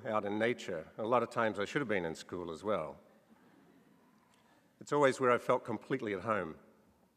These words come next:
One of the first things I noticed about nature was that everything is always moving. In fact, that's true from the quantum level to the cosmological.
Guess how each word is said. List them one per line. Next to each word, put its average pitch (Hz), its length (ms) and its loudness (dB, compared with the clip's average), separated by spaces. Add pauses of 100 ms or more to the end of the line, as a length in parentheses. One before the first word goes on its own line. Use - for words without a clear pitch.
(920)
One 151 100 2
of 151 80 2
the 139 60 2
first 220 320 4
things 170 200 2
I 143 80 4
noticed 180 360 2
about 104 340 0
nature 101 400 -2
was 143 180 0
that 143 140 -2
everything 143 680 0 (260)
is 123 160 -4
always 107 280 -2
moving. 123 440 -4 (1080)
In 143 140 -2
fact, - 240 4
that's 185 180 4
true 170 220 0
from 143 200 -4
the 127 60 -4
quantum 175 440 4
level 113 240 2
to - 120 -8
the 110 80 0
cosmological. 123 840 0